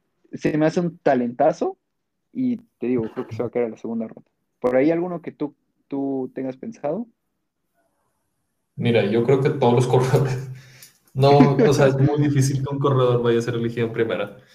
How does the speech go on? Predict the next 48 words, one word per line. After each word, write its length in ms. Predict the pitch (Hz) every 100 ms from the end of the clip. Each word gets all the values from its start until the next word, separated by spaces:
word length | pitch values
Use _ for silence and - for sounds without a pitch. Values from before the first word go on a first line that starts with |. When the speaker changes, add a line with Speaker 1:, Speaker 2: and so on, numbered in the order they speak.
| - - _ _ -
Speaker 2:
O 100 | 104
sea, 120 | 113
Harris, 420 | 113 127 131 135
Etienne 340 | 135 127 127 123
y 40 |
Williams, 560 | 123 120 127 127 - - - -
no 280 | 120 117 117
creo 280 | 117 117 117
que 60 |
alguien 360 | 117 110 110 107
los 160 | 98
vaya 100 | 95
a 40 | 98
escoger 300 | - - 107
en 100 | 104
primera. 320 | 151 190 185
Speaker 1:
Sí, 220 | - 160
se 100 | 143
van 180 | 147 151
a 80 | 147
Speaker 2:
Pues 140 | 131 120
Speaker 1:
caer 20 |
Speaker 2:
yo 60 |
Speaker 1:
a 20 | 120
Speaker 2:
creo 120 | 131
que 60 | 135
esos 160 | 131
van 140 | 131 127
a 40 |
Speaker 1:
segunda. 60 | -
Speaker 2:
ser 20 | 127
los 140 | 127
que 80 | 135
van 160 | 127 123
a 120 | 127
caer 200 | 127 123
a 40 |
segunda 640 | 131 131 117 120 123 120 -
y 60 | 151
se 100 | 147
van 160 | 131 135
a 100 | 135
ir 200 | 135 131
como 500 | 156 143 135 - - _
parecido 560 | 120 120 117 - 147 165
al 100 | 151
año 220 | 151 156
pasado, 580 | 139 131 127 147 -